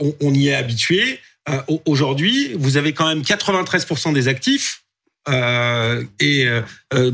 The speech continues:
parmi les quatre-vingt-treize pour cent des actifs, euh, vous avez, euh, les pro-, les,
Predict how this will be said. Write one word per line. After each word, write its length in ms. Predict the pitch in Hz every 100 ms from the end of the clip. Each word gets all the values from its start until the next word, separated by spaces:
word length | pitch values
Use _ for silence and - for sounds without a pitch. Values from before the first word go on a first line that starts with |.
| 110
parmi 280 | 156 165 185
les 80 | 143
quatre-vingt-treize 580 | 151 - 156 139 -
pour 140 | 131 147
cent 140 | 156
des 140 | 147 143
actifs, 400 | 135 170 165 - - _ 135
euh, 100 | 110
vous 240 | 110 117
avez, 400 | 120 110 190 269 - _ 123
euh, 120 | 117
les 120 | 127
pro-, 240 | - - 127
les, 360 | 123 120 117